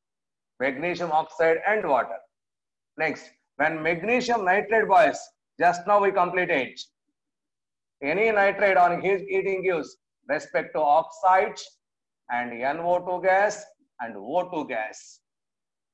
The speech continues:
Magnesium oxide is a product. Magnesium oxide.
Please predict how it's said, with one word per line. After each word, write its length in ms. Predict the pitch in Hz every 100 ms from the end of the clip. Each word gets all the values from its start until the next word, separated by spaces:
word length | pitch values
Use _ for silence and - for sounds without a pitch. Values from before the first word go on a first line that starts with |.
| _
Magnesium 420 | 170 175 196 180 175
oxide 300 | 165 175 160
is 100 | 143
a 60 |
product. 340 | 131 123 - - _ _ _ _ _ _ _ _
Magnesium 460 | 135 147 165 165 156
oxide. 300 | 139 -